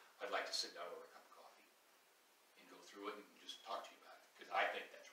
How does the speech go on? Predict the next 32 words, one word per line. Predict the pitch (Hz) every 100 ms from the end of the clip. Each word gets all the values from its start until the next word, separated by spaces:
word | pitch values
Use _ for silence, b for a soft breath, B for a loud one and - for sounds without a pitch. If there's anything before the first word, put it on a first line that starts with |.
| -
right. | - - - - - - - -
And | -
I | - 113
think | 107
if | -
you | 104 104
look | 104
at |
small, | - - - -
I've | - - -
got | 156 -
a | - -
place | 127 - -
out | 95
on |
the | 95
West | - - -
Coast | - 139
I | -
spent | - 131
a | 123
little | 120 -
time, | B B - 120
I | 123 123
see | - 131
the | -
whole | 110 107
country, | - 104 - 104
and | 98
there | -
are |
some | 95 -